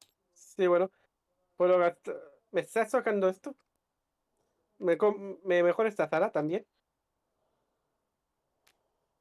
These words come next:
Y me quedan herramientas básicas de descarte. Y me termino de mejorar esta za-, me ter-, y me termino de mejorar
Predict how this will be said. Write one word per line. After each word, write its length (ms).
Y 180
me 140
quedan 200
herramientas 460
básicas 500
de 200
descarte. 680
Y 60
me 80
termino 320
de 80
mejorar 320
esta 220
za-, 160
me 140
ter-, 320
y 160
me 120
termino 240
de 60
mejorar 460